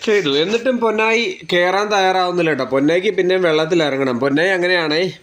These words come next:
വെള്ളത്തിൽ ഇറങ്ങാനും, ആ, മീനെ പിടിക്കാനും മീന് തീറ്റ കൊടുക്കാനും ഒക്കെ എപ്പോഴെങ്കിലും ഒരു അവസരം കിട്ടുവാണെങ്കിൽ പൊന്നായി അത് മാക്സിമം ഉപയോഗിക്കും കേട്ടോ. അതിനുള്ള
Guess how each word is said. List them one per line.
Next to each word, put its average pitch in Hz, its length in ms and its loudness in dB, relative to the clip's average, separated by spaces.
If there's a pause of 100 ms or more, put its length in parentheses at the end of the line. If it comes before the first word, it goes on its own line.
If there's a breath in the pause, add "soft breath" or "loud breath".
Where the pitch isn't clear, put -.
വെള്ളത്തിൽ 147 440 0
ഇറങ്ങാനും, 160 440 0 (240)
ആ, 139 120 -2
മീനെ 143 320 0
പിടിക്കാനും 147 500 -2
മീന് 131 240 0
തീറ്റ 151 200 0
കൊടുക്കാനും 147 400 0
ഒക്കെ 143 180 -2
എപ്പോഴെങ്കിലും 208 520 -2
ഒരു 202 100 0
അവസരം 165 340 -2
കിട്ടുവാണെങ്കിൽ 147 520 0 (440 loud breath)
പൊന്നായി 156 420 2 (120)
അത് 151 80 0 (120)
മാക്സിമം 180 640 0
ഉപയോഗിക്കും 113 500 0
കേട്ടോ. 101 240 -4
അതിനുള്ള 139 260 0